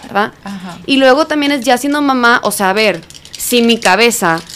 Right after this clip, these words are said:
Speaker 1: tiene diez slots de memoria para pendientes, y antes esos diez slots de memoria eran para mi trabajo, ahora ocho los ocupa Santiago. Entonces, pues, hay, hay un overload, o sea, es, es simple lógica.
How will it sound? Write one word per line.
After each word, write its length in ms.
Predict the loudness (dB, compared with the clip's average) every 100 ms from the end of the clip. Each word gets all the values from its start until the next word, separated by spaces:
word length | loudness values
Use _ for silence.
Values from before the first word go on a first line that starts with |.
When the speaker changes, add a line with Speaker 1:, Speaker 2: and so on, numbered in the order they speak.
| -12
Speaker 1:
tiene 580 | -2 2 2 2 0 -2 -8
diez 440 | -2 4 4 4
slots 460 | 0 0 2 2 2
de 120 | 0
memoria 480 | 2 4 4 4 2
para 180 | 2 2
pendientes, 760 | 2 4 4 4 0 -6 -10 -16 -20 -2
y 100 | 4
antes 280 | 6 6 4
esos 300 | 4 6 6
diez 260 | 6 4 4
slots 320 | 2 2 2
de 80 | 2
memoria 560 | 4 4 4 2 0
eran 220 | 2 2 4
para 160 | 2
mi 100 | 2
trabajo, 580 | 2 2 2 2 -6 -8 -14 -10 0
ahora 400 | 4 4 2 2
ocho 440 | 2 2 2 -2 -2
los 200 | -4 -6
ocupa 300 | -10 -12 -10
Santiago. 600 | -6 -6 -2 0 -2 -6
Entonces, 440 | -6 -4 -4 -6 -8
pues, 200 | -8 -6
hay, 300 | -4 -4 -4 -12
hay 160 | -6 0
un 100 | 2
overload, 680 | 2 4 4 4 2 2
o 60 | -2
sea, 200 | 0 2
es, 180 | 0 -4
es 100 | -10 -4
simple 360 | -4 -2 -4
lógica. 600 | -2 -4 -6 -10 -10 -10